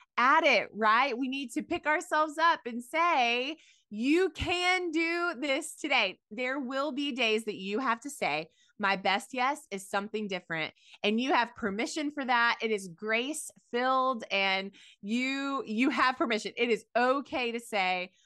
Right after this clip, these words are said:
"My best yes right now is snuggling my baby on the couch because that is where my heart is."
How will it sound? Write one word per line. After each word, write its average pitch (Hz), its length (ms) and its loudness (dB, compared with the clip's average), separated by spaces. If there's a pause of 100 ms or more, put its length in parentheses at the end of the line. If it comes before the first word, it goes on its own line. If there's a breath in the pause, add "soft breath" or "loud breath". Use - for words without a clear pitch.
(120)
"My 190 160 0
best 214 380 0
yes 233 280 0
right 226 220 -2
now 208 320 2
is 175 280 -8
snuggling 277 520 -4
my 262 140 0
baby 233 300 -2
on 214 220 0
the 220 80 -4
couch 202 600 2 (300 soft breath)
because 202 320 -2
that 214 220 4
is 226 160 -4
where 208 140 -2
my 180 160 -2
heart 233 340 0
is." 247 300 -4